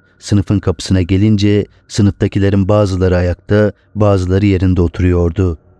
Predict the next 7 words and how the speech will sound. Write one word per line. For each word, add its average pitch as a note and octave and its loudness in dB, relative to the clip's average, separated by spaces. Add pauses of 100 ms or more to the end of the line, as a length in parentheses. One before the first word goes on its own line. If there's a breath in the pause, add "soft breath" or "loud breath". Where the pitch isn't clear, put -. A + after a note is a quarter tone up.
(120)
Bu A2+ 0
karışıklıktan A2 -2
faydalanıp G#2 0 (140)
hemen G#2+ 0
yerime G2 0
doğru E2+ 0
yürüdüm. E2+ -2